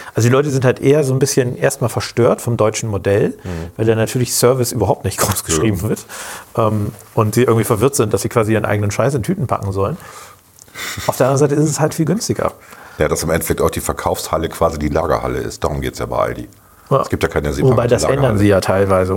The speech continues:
Speaker 2: Ja, es
Speaker 1: ne?
Speaker 2: gibt ja inzwischen wirklich schicke Aldi-Stores,
Speaker 1: Ja,
Speaker 2: ich
Speaker 1: genau.
Speaker 2: weiß, ja.
Speaker 1: Ja, ich bin da nicht so. Also ich gehe nie zum Aldi tatsächlich.
Speaker 2: Echt nie?
Speaker 1: Nee.
Speaker 2: Nie würde ich nicht sagen. Ich gehe
Speaker 1: Also
Speaker 2: so ein, zwei Mal im Jahr hin und guck mal, was die so
Speaker 1: Okay.
Speaker 2: haben.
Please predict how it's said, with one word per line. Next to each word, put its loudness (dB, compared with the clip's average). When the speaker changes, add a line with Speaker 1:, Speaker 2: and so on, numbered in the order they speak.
Speaker 2:
Ja, 0
es -4
Speaker 1:
ne? 0
Speaker 2:
gibt 2
ja 2
inzwischen -2
wirklich -4
schicke 0
Aldi-Stores, 0
Speaker 1:
Ja, -4
Speaker 2:
ich -8
Speaker 1:
genau. -4
Speaker 2:
weiß, -6
ja. -8
Speaker 1:
Ja, 0
ich -8
bin -6
da -2
nicht -6
so. -6
Also 4
ich -2
gehe 2
nie 4
zum -2
Aldi -2
tatsächlich. -12
Speaker 2:
Echt -4
nie? 2
Speaker 1:
Nee. -2
Speaker 2:
Nie -2
würde -2
ich -8
nicht -6
sagen. -2
Ich -16
gehe -4
Speaker 1:
Also 0
Speaker 2:
so -4
ein, -2
zwei -2
Mal -2
im -6
Jahr 0
hin -6
und -10
guck -8
mal, -6
was -6
die -8
so -2
Speaker 1:
Okay. -2
Speaker 2:
haben. -4